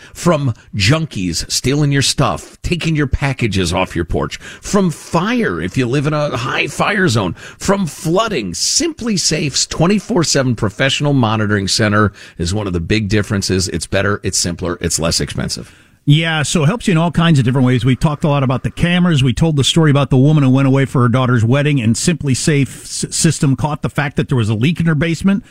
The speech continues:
Speaker 2: so she could get the water turned off fast before there was who knows how much damage would have been done. Lots of help from Simply Safe,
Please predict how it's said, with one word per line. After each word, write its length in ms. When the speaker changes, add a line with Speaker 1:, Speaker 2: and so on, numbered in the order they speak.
Speaker 2:
so 100
she 160
could 140
get 120
the 60
water 260
turned 240
off 140
fast 360
before 280
there 120
was 200
who 200
knows 220
how 120
much 160
damage 320
would 100
have 80
been 180
done. 220
Lots 460
of 60
help 220
from 180
Simply 360
Safe, 460